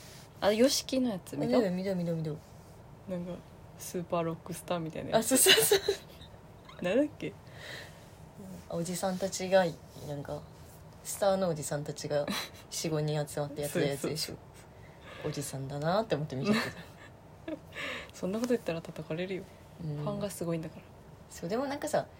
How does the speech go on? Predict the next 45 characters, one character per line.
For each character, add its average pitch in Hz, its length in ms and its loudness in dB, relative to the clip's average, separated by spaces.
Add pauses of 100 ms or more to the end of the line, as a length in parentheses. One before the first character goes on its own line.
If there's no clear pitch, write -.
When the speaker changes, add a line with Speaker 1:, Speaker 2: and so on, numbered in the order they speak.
(220)
Speaker 2:
そ - 180 -6
の 330 140 -2
世 359 120 -2
代 349 160 4
っ - 20 -6
て - 180 -6
も 294 200 -2
う 294 60 -4
さ、 147 320 0 (520)
お 175 80 -4
じ 170 120 -6
さ 285 160 -2
ん 294 60 -2
っ - 20 -8
て 180 120 -4
い 160 40 2
う 147 40 -2
か 160 100 -6
さ、 160 100 -6
な 214 60 -2
ん 262 40 -2
か 302 60 2
知 294 200 2
っ 156 40 -6
て - 220 -6
る 170 160 -2
じ 190 100 -2
ゃ 226 60 2
ん？ 320 80 -4 (220)
Speaker 1:
う 185 40 -6
ん。 160 240 0 (360)
Speaker 2:
そ - 140 -2
れ 156 80 4
こ 156 120 -6
そ - 80 -6
ヨ 147 140 -4
シ - 140 -4
キ - 100 -14
と - 120 -12
か。 - 200 -14
Speaker 1:
う - 20 -8
ん。 170 200 -4 (340)
Speaker 2:
で、 233 100 -2
今 233 220 -2
の、 294 260 -4